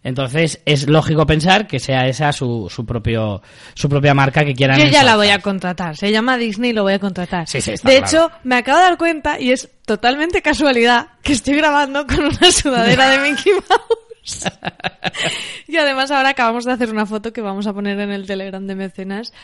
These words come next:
Speaker 2: de, para que lo veáis, porque el, el, el espectáculo dantesco, tenemos un peluche
Speaker 1: Hmm.
Speaker 2: Mickey Mouse, un gato entre los dos ordenadores <laughs> y todo muy
Speaker 1: Que se, que se crea aquí Mufasa.
Speaker 2: todo muy contenido familiar. Eh, bueno, sí, a mí me parece que,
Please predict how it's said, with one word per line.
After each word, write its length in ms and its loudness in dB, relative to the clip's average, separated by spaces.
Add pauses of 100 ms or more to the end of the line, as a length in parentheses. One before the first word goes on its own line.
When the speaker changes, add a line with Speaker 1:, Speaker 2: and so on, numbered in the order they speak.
(200)
Speaker 2:
de, 460 -8
para 200 -6
que 120 -6
lo 100 -2
veáis, 340 0
porque 540 -4
el, 200 -6
el, 300 -6
el 160 -8
espectáculo 520 -2
dantesco, 520 -4
tenemos 360 -2
un 100 -4
peluche 320 0
Speaker 1:
Hmm. 60 -4
Speaker 2:
Mickey 200 -6
Mouse, 300 -4
un 160 -8
gato 340 0
entre 260 -2
los 200 -2
dos 160 -2
ordenadores 720 0 (720)
<laughs> 720 -20
y 140 -4
todo 260 0
muy 180 0
Speaker 1:
Que 120 2
se, 20 -16
que 140 -8
se 120 -2
crea 140 -2
aquí 140 -4
Mufasa. 580 -8
Speaker 2:
todo 240 8
muy 180 2
contenido 460 4
familiar. 520 4 (460)
Eh, 600 0
bueno, 200 -4
sí, 220 -4
a 60 -2
mí 140 -2
me 100 0
parece 260 -4
que, 320 -6